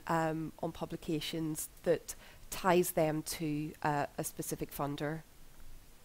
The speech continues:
Um, we're a big fan of orchid I Ds.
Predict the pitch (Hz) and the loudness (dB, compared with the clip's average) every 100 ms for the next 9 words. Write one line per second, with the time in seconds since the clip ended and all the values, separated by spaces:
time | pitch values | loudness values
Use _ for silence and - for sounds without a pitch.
0 | - - - - - - - 180 165 160 | -20 -20 -18 -16 -16 -18 -4 4 6 8
1 | 156 - - - - - - - - - | 4 0 -6 -20 -20 -20 -20 -20 -18 -20
2 | - - - - - - - - 208 214 | -20 -20 -20 -20 -20 -20 -20 -2 10 10
3 | 196 170 175 151 147 160 143 165 139 139 | 10 4 4 4 4 2 0 2 2 2
4 | 139 131 139 - | 2 0 -2 -6